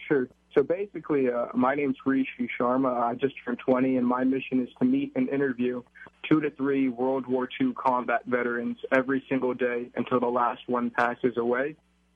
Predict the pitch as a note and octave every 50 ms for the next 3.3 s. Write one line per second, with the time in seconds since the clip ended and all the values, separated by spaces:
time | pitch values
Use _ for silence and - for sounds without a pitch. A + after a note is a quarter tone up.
0 | _ _ - - B2 B2 C#3 D#3+ F3 F#3+ F#3 F3 - F#3 D#3+ - D#3+ C#3+ C3+ C3
1 | C3 C3 C3+ C3+ C3 B2 B2 - - C#3+ B2+ A#2+ B2+ A#2+ C3+ C#3+ C#3+ C3+ - -
2 | C3 B2 A#2+ B2+ B2+ - - C3 C3 - - B2 B2 A#2+ A#2+ A#2+ B2 B2 B2 B2
3 | B2 A#2 A#2+ A#2+ A#2+